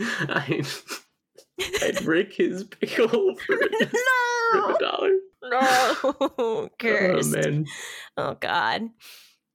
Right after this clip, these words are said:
Speaker 2: So, Claudia, what would
Speaker 1: Mm.
Speaker 2: you give this for steaminess?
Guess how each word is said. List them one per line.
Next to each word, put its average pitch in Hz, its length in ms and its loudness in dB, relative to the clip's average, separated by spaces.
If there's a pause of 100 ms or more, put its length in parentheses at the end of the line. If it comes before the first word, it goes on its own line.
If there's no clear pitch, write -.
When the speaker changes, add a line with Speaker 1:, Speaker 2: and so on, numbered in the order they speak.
(120)
Speaker 2:
So, 226 560 -2 (320)
Claudia, 208 720 -2 (300)
what 240 160 -2
would 190 140 2
Speaker 1:
Mm. - 40 -2
Speaker 2:
you - 60 -4
give 233 300 -2
this - 260 0
for 196 120 -2
steaminess? 220 1080 0